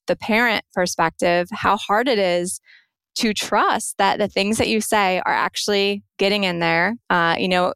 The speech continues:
can become, you know, as we said earlier, like, these things that reverberate, that actually, you know, impact later on, even if you don't see it right there directly. And so it definitely, you know,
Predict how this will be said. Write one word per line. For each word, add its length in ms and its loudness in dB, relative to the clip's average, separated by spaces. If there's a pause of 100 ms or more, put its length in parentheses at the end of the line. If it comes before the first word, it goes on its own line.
(180)
can 380 0
become, 680 0
you 120 -2
know, 160 2
as 200 0
we 100 0
said 180 0
earlier, 340 2
like, 140 -2
these 220 -2
things 260 -2
that 140 0
reverberate, 760 0
that 140 0
actually, 600 0 (640)
you 140 0
know, 280 0
impact 460 0
later 320 2
on, 380 0
even 240 0
if 100 -4
you 60 0
don't 240 0
see 220 2
it 140 0 (260)
right 180 2
there 320 2
directly. 540 0
And 180 -2
so 340 0 (600)
it 120 0
definitely, 760 0
you 120 0
know, 340 0